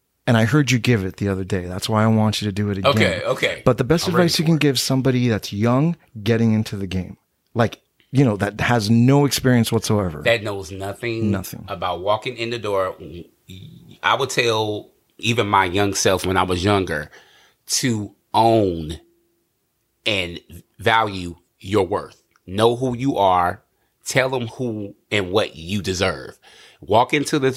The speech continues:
Speaker 2: situation knowing that you need this amount of money. You have a budget for who you are
Speaker 1: Mm-hmm.
Speaker 2: because you're valued,
Speaker 1: Mm-hmm.
Speaker 2: but you don't know it walking through.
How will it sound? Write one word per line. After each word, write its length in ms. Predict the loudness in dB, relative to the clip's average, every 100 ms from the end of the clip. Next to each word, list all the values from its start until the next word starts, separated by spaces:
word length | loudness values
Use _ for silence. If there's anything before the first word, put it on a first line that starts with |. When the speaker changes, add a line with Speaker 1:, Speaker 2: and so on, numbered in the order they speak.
| -6
Speaker 2:
situation 720 | -4 -2 -2 0 0 0 0 2
knowing 360 | 4 4 4
that 120 | 0 -2
you 160 | -4
need 240 | -4 -4 0
this 220 | 0 2
amount 240 | 2 4
of 60 | 2
money. 220 | 2 0
You 260 | -2 -4 -4
have 260 | 0 0
a 60 | 0
budget 520 | 0 0 0 -2 -6
for 480 | -8 -4 -2 -2 -6 -12 -16
who 240 | -2 -2 -2
you 220 | -6 0
are 300 | 0 0 -6
Speaker 1:
Mm-hmm. 220 | -8 -4
Speaker 2:
because 320 | 0 0 0 -4 -20 -20 -4
you're 180 | 0 0
valued, 560 | 0 0 0 -2 -6 -6
Speaker 1:
Mm-hmm. 280 | -4 -4 -10 _ _ -2
Speaker 2:
but 240 | 0 2
you 60 | 0
don't 220 | 0 0
know 240 | 2 2
it 120 | 0 -4 -20 -8
walking 320 | 2 2 2 -4
through. 340 | -2 -4 -4